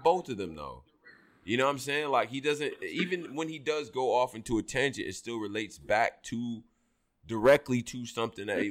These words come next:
whether involving an angle or something. Like, I, I think, I don't think, uh, it's all, to me, it's insulting to both of them at this point. Like, I don't even, I don't think, uh, Lux, besides the whole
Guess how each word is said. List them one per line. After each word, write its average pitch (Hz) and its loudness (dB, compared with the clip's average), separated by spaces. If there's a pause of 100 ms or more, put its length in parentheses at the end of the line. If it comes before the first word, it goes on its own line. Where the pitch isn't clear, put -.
whether 101 4
involving 107 6
an 98 0
angle 123 -2
or 80 -6
something. 117 -10 (180)
Like, 87 -2
I, 85 0
I 113 0
think, 135 -6 (120)
I 107 6
don't 131 4
think, 131 -4
uh, 113 4 (440)
it's 160 6
all, 214 10 (100)
to 180 0
me, 233 0
it's 214 2
insulting 196 4
to 180 -2
both 180 -2
of 104 -6
them 76 -6 (300)
at 92 0
this 104 -8
point. 85 -8
Like, 82 -4
I 101 4
don't 131 2
even, 151 -6 (180)
I 120 6
don't 135 0
think, 147 -2
uh, 127 2
Lux, 127 2
besides 123 4
the 123 4
whole 120 4